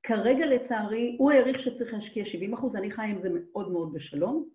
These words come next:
צריך כמו-, כמובן להיכנס לסוגיה, איזה ארגון אתה וכן הלאה, אבל בעיקרון, אני חושבת שככלל ברזל זה, זה נכון. רוב הארגונים משקיעים היום תשעים וארבע אחוזים בליבה. למה? כי זה מוסיף לשורת הרווח מאוד מאוד מהר.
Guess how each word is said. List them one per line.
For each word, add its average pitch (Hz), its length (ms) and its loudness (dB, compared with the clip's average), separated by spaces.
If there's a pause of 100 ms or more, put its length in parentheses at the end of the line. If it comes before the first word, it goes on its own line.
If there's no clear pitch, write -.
(720)
צריך 285 260 4
כמו-, 233 220 2
כמובן 214 360 0
להיכנס 185 360 0
לסוגיה, 233 440 2
איזה 165 160 2
ארגון 233 320 4
אתה 233 240 0
וכן 247 180 -2
הלאה, 269 140 4
אבל 220 100 0 (280)
בעיקרון, 240 720 0
אני 180 80 -6
חושבת 233 180 -4
שככלל 214 500 -4
ברזל 160 460 -2 (100)
זה, 143 160 -6
זה 143 200 -10
נכון. 285 440 0 (440)
רוב 240 380 6
הארגונים 254 680 4
משקיעים 208 520 -2
היום 285 320 2 (400)
תשעים 233 540 0
וארבע 190 400 -4
אחוזים 160 500 -4
בליבה. 131 360 -8 (460)
למה? 240 300 2 (840)
כי 170 160 -6
זה 170 60 -2
מוסיף 240 380 -2
לשורת 170 420 -2
הרווח 170 400 -4
מאוד 160 220 -2
מאוד 143 240 -4
מהר. 135 240 -4